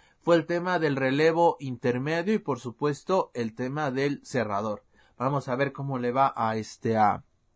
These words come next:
a, a las Medias Rojas de Boston en esta campaña. Lo de Kyle Schwarber que llega a los Phillies de Filadelfia, Matt Chapman que llega a Toronto, o sea, realmente muchos equipos se están armando muy pero muy bien, ha habido bastantes movimientos en la agencia libre,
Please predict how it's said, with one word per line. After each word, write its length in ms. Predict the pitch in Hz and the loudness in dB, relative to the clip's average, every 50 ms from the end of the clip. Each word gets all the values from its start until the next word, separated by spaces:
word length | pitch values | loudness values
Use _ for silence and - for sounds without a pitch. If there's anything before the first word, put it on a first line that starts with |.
| _ _ _ _ _ _ _ _ _ _ _ _ | _ _ _ _ _ _ _ _ _ _ _ _
a, 140 | - - 131 | 0 0 0
a 220 | 131 - - 123 | 0 0 -2 -2
las 160 | 123 120 120 123 | -2 0 -2 -2
Medias 240 | 127 127 123 120 | -2 -2 -2 0
Rojas 280 | 123 143 151 147 147 131 | 2 2 2 2 2 2
de 80 | 127 123 | 2 2
Boston 360 | 127 143 143 - 143 131 123 | 2 0 0 0 0 0 0
en 120 | 123 127 | 0 0
esta 240 | 131 135 - 143 131 | -2 2 2 0 2
campaña. 680 | - 147 147 143 - 202 214 226 220 226 233 226 - - - - - _ | 4 2 2 6 6 6 6 8 6 4 2 2 0 -8 -20 -20 -8 _
Lo 180 | 135 135 143 147 | 4 6 6 8
de 160 | 143 139 - | 6 4 4
Kyle 220 | - 170 185 175 | 6 6 6 6
Schwarber 500 | - - 175 196 214 220 196 196 180 151 | 4 6 8 10 10 10 8 4 0 -2
que 140 | - 147 135 | -2 -2 0
llega 240 | 147 160 165 156 151 | 0 0 2 2 2
a 20 | |
los 160 | 139 127 123 | 2 2 0
Phillies 300 | - 151 151 151 143 131 | 0 -2 0 0 0 0
de 100 | 123 123 | 0 0
Filadelfia, 760 | 120 - 127 127 131 135 139 156 196 220 208 - 180 175 170 147 | 0 0 0 4 6 6 6 8 8 6 6 6 6 6 6 6
Matt 260 | 143 165 190 196 - | 8 8 8 6 6
Chapman 480 | - - 170 220 226 247 214 185 151 | 6 6 6 6 6 4 0 -2 -2
que 160 | - - 131 127 | -2 -2 0 0
llega 240 | 143 165 175 190 | 0 2 2 2
a 80 | 175 - | 2 2
Toronto, 440 | - 127 127 135 160 190 190 - 180 | 2 0 4 4 4 4 2 0 0
o 20 | 151 | 6
sea, 160 | - 165 160 | 6 6 8
realmente 680 | 170 196 220 240 240 247 254 247 - 269 254 233 - - _ _ _ _ _ _ _ _ | 8 8 8 8 6 4 2 4 8 8 8 8 8 2 _ _ _ _ _ _ _ _
muchos 360 | 165 190 240 240 262 233 - | 4 4 6 6 4 4 2
equipos 480 | 202 190 - 226 233 226 254 247 233 240 | 2 2 4 2 2 6 6 6 6 6
se 80 | 175 | 2
están 340 | 156 - - 185 190 214 220 | -2 0 2 4 4 4 4
armando 460 | 208 185 170 175 190 202 190 190 170 | 4 2 2 2 0 0 0 0 0
muy 220 | 160 170 190 226 220 | 0 2 2 0 0
pero 280 | 226 196 170 147 139 | 2 0 2 2 2
muy 180 | 143 156 170 165 | 2 2 2 2
bien, 260 | 147 156 170 170 170 | 4 4 2 4 2
ha 40 | 160 | 2
habido 360 | 160 160 190 190 208 196 151 | 2 0 0 0 0 0 2
bastantes 600 | 151 143 135 - - - 202 214 214 214 220 180 | 4 2 2 2 0 0 0 0 0 -2 -4 -4
movimientos 560 | 175 165 151 147 147 160 175 170 190 180 - | -2 -4 -2 -2 -4 -4 -6 -4 -6 -4 -4
en 120 | 160 143 135 | -2 -2 -2
la 80 | 127 | -2
agencia 340 | 123 151 170 170 147 - 143 | -2 -2 -4 -4 -2 0 0
libre, 380 | 143 156 175 180 196 180 - | 2 2 2 2 0 0 -2